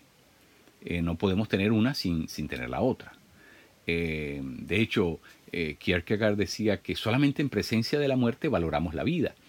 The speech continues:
Y, y, y si la vida se ve amenazada, eh, por, por, por, por la muerte, entonces de alguna manera eso hace que nosotros tengamos una,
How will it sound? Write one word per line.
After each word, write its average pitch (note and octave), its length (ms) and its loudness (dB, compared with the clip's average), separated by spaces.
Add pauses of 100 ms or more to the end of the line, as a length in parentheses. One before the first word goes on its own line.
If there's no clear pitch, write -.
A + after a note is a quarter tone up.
(340)
Y, G#2 320 0
y, G2 280 -2
y A2 40 -2
si - 140 -2
la D2+ 120 -2
vida D#2+ 220 0
se B2+ 160 2
ve G#2+ 100 6
amenazada, C3 720 4 (540)
eh, F2 440 0
por, F2 340 0
por, E2 340 -2
por, D#2+ 440 -4 (200)
por D#2 120 -6
la G2+ 120 2
muerte, A#2+ 480 4 (260)
entonces F#2 560 -2
de A#2+ 100 2
alguna G2+ 280 2
manera A#2 400 4
eso G2+ 360 2
hace F#2 260 -2
que A2 120 0
nosotros F2+ 720 -2 (200)
tengamos F2+ 480 2
una, G#2 400 4